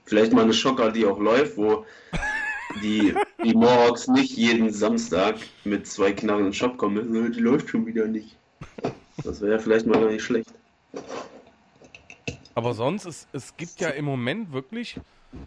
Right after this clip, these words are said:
Speaker 2: nichts Neues, oder? Also ich bin's eigentlich so gewohnt, so Sep-, September, Oktober, dass da ein paar Mal,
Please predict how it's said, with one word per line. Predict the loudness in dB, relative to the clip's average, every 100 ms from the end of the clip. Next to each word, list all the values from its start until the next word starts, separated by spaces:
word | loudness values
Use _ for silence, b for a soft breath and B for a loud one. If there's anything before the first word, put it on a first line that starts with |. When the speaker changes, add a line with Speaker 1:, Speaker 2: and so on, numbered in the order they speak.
| -20 _ _ _
Speaker 2:
nichts | -8 -6 -6 -10 -16 -12
Neues, | -8 -4 -2 -4 -6
oder? | -10 -8 -8 -10 _ _ _ _ _ _ _ _ _ -4 -4 -10 -10 -16 _
Also | -10
ich | -6
bin's | -6 -4
eigentlich | -4 -6 -6
so | -10
gewohnt, | -8 -8 -6 -8 -8
so | -12
Sep-, | -10 -14 _ -20
September, | -12 -12 -8 -6 -6 -6 -8 -8
Oktober, | -12 -12 -10 -10 -8 -10
dass | -10 -12
da | -10 -10
ein | -10 -12 -16 -16
paar | -12 -10 -8
Mal, | -10 -12 -12 -12 -14